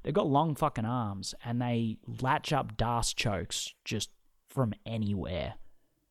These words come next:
Das chokes, the guillotine, just their work from the front headlock is really impressive, and that was just exemplified by Tai Ruotolo against Gary Tonin. They, they had, like, a minute feeling out process where they were both looking for takedowns, and then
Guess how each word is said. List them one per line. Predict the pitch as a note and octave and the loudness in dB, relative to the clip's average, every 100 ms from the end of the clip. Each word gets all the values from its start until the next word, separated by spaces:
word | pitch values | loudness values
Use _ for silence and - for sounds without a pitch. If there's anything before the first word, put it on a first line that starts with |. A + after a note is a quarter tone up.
| _ | _
Das | C3+ C#3+ C#3+ - | 4 6 6 2
chokes, | - C#3+ C#3 C3+ - | 2 4 4 2 -4
the | A#2+ | -2
guillotine, | A#2+ B2+ - B2 A#2+ A2+ | 2 2 4 4 4 4
just | A2+ - - - - - _ _ _ _ - C3 | 0 -4 -10 -16 -20 -20 _ _ _ _ -12 2
their | C#3 | 6
work | D3+ E3+ | 6 6
from | F3 | 4
the | C#3 | 4
front | D3 A2 | 4 4
headlock | A#2+ C3 C#3 | 4 4 4
is | B2+ A2+ | 2 4
really | A#2+ A#2 | 4 6
impressive, | G#2+ A#2 - C#3 C3+ - | 6 4 4 -2 -2 -2
and | A#2+ A2 A2+ | 2 2 0
that | A#2 | 0
was | A2 G#2+ - | 0 -2 -2
just | A#2 - | -2 0
exemplified | A2+ G#2 G#2 A2+ A#2+ A2 | 0 0 2 2 2 2
by | A2+ G#2+ | 2 0
Tai | A#2 A2+ | 2 4
Ruotolo | A2+ A#2 - A#2+ B2+ G#2+ - - - _ _ _ - | 4 4 4 4 4 2 -2 -10 -16 _ _ _ -4
against | C#3+ A#2 - | 0 2 4
Gary | B2 A#2+ | 4 4
Tonin. | - C3 B2+ G#2+ - - - | 4 4 4 2 -8 -18 -4
They, | - C3+ | 2 4
they | C#3+ | 6
had, | C3+ | 4
like, | C3+ B2 | 4 4
a | |
minute | B2 C3 C3+ C#3 - - _ - | 6 6 6 2 -2 -20 _ -18
feeling | - C#3 C3+ B2+ B2+ | -2 4 6 6 6
out | C#3 C#3 - | 4 2 0
process | - C#3+ C3+ - D3+ C#3+ - - B2 | 4 6 6 6 4 4 2 -2 0
where | A#2+ | 2
they | |
were | A#2 | 2
both | A#2 A#2 | 4 2
looking | A#2+ A2+ | 2 -2
for | A2+ | 0
takedowns, | B2 A#2+ B2+ B2 A#2+ A#2+ A2+ | 2 2 4 4 4 4 4
and | |
then | A2+ A2 G#2+ G#2+ | 2 4 2 0